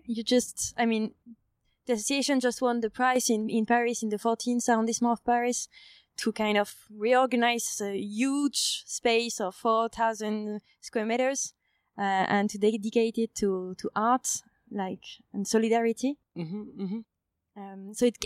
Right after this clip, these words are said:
Speaker 1: it's getting, it's taking more and more importance, isn't it? Isn't it?
Speaker 2: Yeah, what I think is, like, the, the great thing that we're witnessing is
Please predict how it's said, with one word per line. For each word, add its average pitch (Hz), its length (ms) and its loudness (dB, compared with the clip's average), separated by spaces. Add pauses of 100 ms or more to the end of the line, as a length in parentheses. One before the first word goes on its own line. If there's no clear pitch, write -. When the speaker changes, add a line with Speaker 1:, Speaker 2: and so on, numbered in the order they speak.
Speaker 1:
it's 240 240 -6
getting, 294 340 6
it's - 180 -6
taking 277 500 2
more 233 180 4
and 240 80 4
more 226 140 2
importance, 220 540 0
isn't 233 280 2
it? - 140 2
Isn't 254 240 8
it? - 300 0
Speaker 2:
Yeah, 220 300 2
what 196 300 4
I 226 80 8
think 240 240 6
is, 202 160 6
like, 175 200 2
the, 175 280 4 (880)
the 196 100 4
great 196 280 4
thing 208 160 6
that 175 140 4
we're 165 160 4
witnessing 180 600 4
is 156 380 2